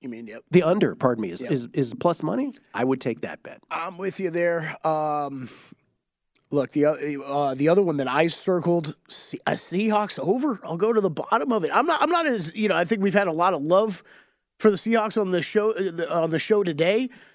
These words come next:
Speaker 1: Um, look, I don't think this is a great team by any means, but I
Speaker 2: We have
Speaker 1: do,
Speaker 2: had a
Speaker 1: I
Speaker 2: lot
Speaker 1: do
Speaker 2: of love
Speaker 1: think
Speaker 2: for
Speaker 1: that
Speaker 2: it,
Speaker 1: they've
Speaker 2: yeah.
Speaker 1: shown enough so far that they're gonna be feisty here,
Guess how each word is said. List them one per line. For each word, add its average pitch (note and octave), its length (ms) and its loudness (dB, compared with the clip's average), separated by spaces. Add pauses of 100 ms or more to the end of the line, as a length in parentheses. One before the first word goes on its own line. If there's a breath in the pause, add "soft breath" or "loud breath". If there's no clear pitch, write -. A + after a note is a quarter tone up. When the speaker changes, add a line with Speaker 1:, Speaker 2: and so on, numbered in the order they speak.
(220 loud breath)
Speaker 1:
Um, F#3 500 4 (500)
look, D3 220 -2
I D3+ 60 4
don't D3+ 140 0
think D3+ 160 -2
this C3+ 120 -6
is C3 100 -10
a C3+ 60 -12
great D3 300 -8
team D3+ 240 -6
by B2 160 -6
any C#3+ 280 -4
means, F#3+ 380 -2
but E3+ 320 0 (100)
I - 140 4
Speaker 2:
We C3 100 4
have D#3+ 120 4
Speaker 1:
do, D#3+ 60 2
Speaker 2:
had A#2+ 100 -2
a - 20 2
Speaker 1:
I A#3+ 100 4
Speaker 2:
lot D4 80 -4
Speaker 1:
do E4+ 80 4
Speaker 2:
of E4+ 60 -2
love - 80 -6
Speaker 1:
think D#4 120 -2
Speaker 2:
for - 60 -8
Speaker 1:
that C#4+ 120 0
Speaker 2:
it, - 20 -12
Speaker 1:
they've C4+ 160 0
Speaker 2:
yeah. - 20 -6
Speaker 1:
shown C#4 400 -6
enough E3 440 -4
so E3+ 320 -4
far E3+ 540 -4
that F3 260 -2
they're A#3 200 0
gonna A#3 200 -2
be F#3+ 300 -4
feisty F#3+ 760 -6
here, D#3+ 420 -4